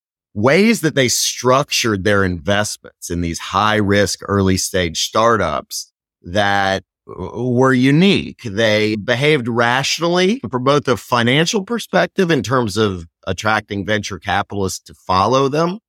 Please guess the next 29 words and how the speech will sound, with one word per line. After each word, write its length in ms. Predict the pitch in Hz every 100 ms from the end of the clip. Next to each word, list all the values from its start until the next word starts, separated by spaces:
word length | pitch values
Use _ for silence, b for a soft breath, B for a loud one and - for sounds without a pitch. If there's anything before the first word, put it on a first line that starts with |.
| -
and 640 | 131 143 151 151 156 151 - -
in 160 | 139
terms 380 | 135 143 147 135
of 180 | 127 104 _ _
what 240 | - 113 123
I 140 | 131
call 420 | - 131 123 110 -
for-profit 720 | 135 131 110 - 123 120 107 -
philanthropy. 680 | 101 104 104 - 85 80
This 200 | 65 131
is 140 | 143 107
a 80 | 95
term 360 | 117 117 110
that 120 | 92
others 380 | 90 110 110 104
have 120 | 98
used 440 | 90 110 113 110 98
in 140 | 87
different 380 | 90 104 92 -
ways, 440 | 98 131 127 123
but 160 | - 101
I 220 | - 151 196
used 500 | 208 175 160 135 127
it 240 | 113 110 _ _ _ _ _
to 180 | - 127
really 400 | 120 160 190 180
describe 600 | 147 131 - 127 127 117
this 180 | 107 -
combination 1400 | - - 151 156 165 156 127 117 117 120 - 85 64